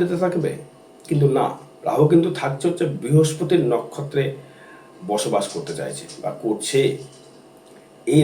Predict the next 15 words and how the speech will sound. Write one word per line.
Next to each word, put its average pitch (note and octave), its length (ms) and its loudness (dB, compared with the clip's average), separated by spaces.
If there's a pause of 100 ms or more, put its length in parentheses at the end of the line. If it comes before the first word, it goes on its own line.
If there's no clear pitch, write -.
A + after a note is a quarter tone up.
রাহু A#2+ 240 6 (120)
যেহেতু G3 260 4 (140)
বৃহস্পতির E3 640 2
নক্ষত্রে D3 460 0 (120)
গমন A#2 240 0 (120)
করছে, - 280 -6 (300)
সেক্ষেত্রে D#3 460 0 (240)
আপনার D3 280 4
কিন্তু E3 160 0 (120)
ধনপতির D3+ 580 4
নক্ষত্র - 360 -4 (600)
বা B2 160 2
আপনার C#3 280 4
নিজস্ব C#3+ 300 4 (240)
ব্যক্তিগত E3+ 500 0